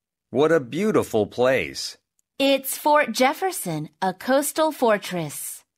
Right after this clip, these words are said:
Speaker 1: That boat with a flag on it is close to the beach.
Speaker 2: Yes, that's the one my family took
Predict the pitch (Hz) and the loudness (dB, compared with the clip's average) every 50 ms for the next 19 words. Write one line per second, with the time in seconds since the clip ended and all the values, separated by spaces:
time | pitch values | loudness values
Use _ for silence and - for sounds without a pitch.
0 | _ _ _ _ _ _ _ _ _ - 87 104 139 156 156 123 110 87 120 131 | _ _ _ _ _ _ _ _ _ -10 -2 0 2 2 2 0 -2 0 0 2
1 | 175 208 214 - 135 131 131 95 107 95 - - - 101 104 107 117 123 127 104 | 2 2 0 0 0 0 0 2 0 -2 -2 -4 -4 -2 -2 0 0 -2 -2 -2
2 | 98 90 85 85 85 87 90 - - 123 113 110 95 90 - - - 131 123 101 | -2 -2 -2 -2 -4 -4 -6 -8 -8 -6 -6 -6 -6 -8 -12 -10 -2 0 0 0
3 | 85 82 - - - 104 92 101 95 92 120 123 117 95 78 - - - - - | 0 -4 -8 -8 -8 -8 -6 -6 -8 -6 -6 -4 -4 -6 -8 -10 -10 -10 -10 -10
4 | - _ _ _ _ 190 180 190 220 226 247 262 214 165 147 - - - - - | -12 _ _ _ _ -14 -4 0 2 2 4 2 2 0 -2 -6 -8 -10 -10 -12
5 | - - - - - - 202 226 233 254 294 285 - - - 220 220 208 208 214 | -18 -20 -20 -20 -16 -4 0 2 4 4 4 0 -2 -8 -2 0 0 2 2 2
6 | 220 233 240 226 202 185 185 175 - 214 214 220 233 247 247 254 254 240 233 - | 2 4 4 4 2 2 0 -2 -2 0 0 2 2 2 4 2 2 0 -2 0
7 | 311 302 277 277 277 - - | 0 2 2 2 0 -4 -18